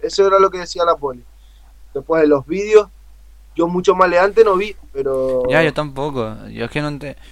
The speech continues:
Speaker 2: o sea, a ver, las cargas tampoco no fueron... o sea, yo... los vídeos yo no vi ninguno especialmente como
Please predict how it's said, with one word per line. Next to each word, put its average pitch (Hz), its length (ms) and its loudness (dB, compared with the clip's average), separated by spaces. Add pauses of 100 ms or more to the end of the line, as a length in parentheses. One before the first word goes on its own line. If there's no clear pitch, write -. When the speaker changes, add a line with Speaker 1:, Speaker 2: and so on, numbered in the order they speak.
(120)
Speaker 2:
o - 40 -18
sea, 131 260 4
a 135 60 2
ver, 160 120 4
las 117 160 0
cargas 143 280 0
tampoco 160 340 -2
no 139 240 -6
fueron... 139 340 -6
o 120 60 -10
sea, 120 140 -4
yo... 113 160 -2 (300)
los 117 180 -4
vídeos 131 260 -6
yo 165 100 -6
no 165 100 -6
vi 160 120 -6
ninguno 147 400 -6
especialmente 135 720 -6
como 131 640 -2